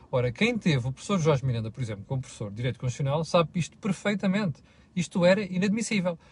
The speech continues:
O doutor Vasco Cordeiro, presidente do Governo Regional, e não tenho a certeza se o Miguel Albuquerque também, da Madeira, são formados em Direito, que eu saiba, não é? E, portanto, isto não é aceitável. Mais aquelas pessoas têm nos governos regionais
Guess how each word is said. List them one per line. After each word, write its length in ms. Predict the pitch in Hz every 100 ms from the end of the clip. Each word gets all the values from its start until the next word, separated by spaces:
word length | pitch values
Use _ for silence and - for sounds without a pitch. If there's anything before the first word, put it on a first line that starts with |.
| - -
O 60 | 196
doutor 280 | 202 233 240
Vasco 300 | 196 165 -
Cordeiro, 340 | 123 107 110
presidente 360 | 117 147 131 220
do 60 | 185
Governo 260 | 143 131
Regional, 420 | 113 113 98 104 - _ _ _ 170
e 60 |
não 140 | 156 160
tenho 200 | 196 185
a 40 |
certeza 260 | - 139 135
se 140 | -
o 20 |
Miguel 480 | 127 131 127 131 117
Albuquerque 360 | 110 - 104 -
também, 360 | 123 120 131 - - _ -
da 120 | 131
Madeira, 440 | 131 117 110 117 - _ _ _ _ -
são 260 | - 214
formados 380 | 202 214 214 196
em 80 | 214
Direito, 260 | 214 190
que 80 | -
eu 60 | 190
saiba, 300 | - 170 156
não 140 | 117
é? 80 | 135 - _ _ -
E, 100 | 190
portanto, 500 | 185 160 131 120 -
isto 300 | 175 - -
não 240 | 208 220 202
é 120 | 226
aceitável. 680 | - 233 - 226 208 202 190 - _ _ _ -
Mais 300 | 185 208 156
aquelas 320 | 139 165 156
pessoas 320 | - 226 -
têm 160 | 175 147
nos 140 | 127
governos 320 | 127 175 185
regionais 540 | 131 110 117 127 151